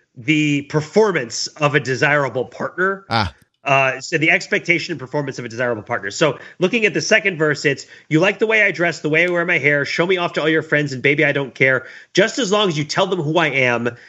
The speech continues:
Speaker 1: tell them I'm the one that made you give a damn. Don't ask me where I've been or what I'm gonna do." So it's, so it's the idea that, you know, it's not, "Oh, look at how, how hot my girlfriend is," right?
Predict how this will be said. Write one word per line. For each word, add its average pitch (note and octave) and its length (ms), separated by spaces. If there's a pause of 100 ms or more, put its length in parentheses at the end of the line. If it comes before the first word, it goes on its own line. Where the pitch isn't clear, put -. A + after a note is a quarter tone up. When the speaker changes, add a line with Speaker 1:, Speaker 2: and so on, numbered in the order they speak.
(140)
Speaker 1:
tell E3+ 160
them F#3+ 160
I'm E3 240
the D3+ 80
one C3+ 240
that A#2 140
made B2+ 240
you C3+ 100
give A#2 300
a G#2 40
damn. F#2 480 (720)
Don't D3+ 200
ask E3+ 200
me F#3+ 120
where D#3+ 220
I've D3 140
been D3 140
or C#3 60
what C3 120
I'm B2 80
gonna A#2+ 140
do." A2 100
So G3+ 160
it's, - 160 (220)
so A3 140
it's - 120
the A3+ 140
idea A#3 540
that, D#3 380 (840)
you D#3+ 160
know, C#3 320
it's D3 200
not, A3 320
"Oh, G3+ 140
look G#3 200
at F#3+ 60
how, F3 360 (260)
how D#3 260
hot D#3 240
my C#3+ 120
girlfriend D3+ 500
is," G2+ 380 (280)
right? C#3 320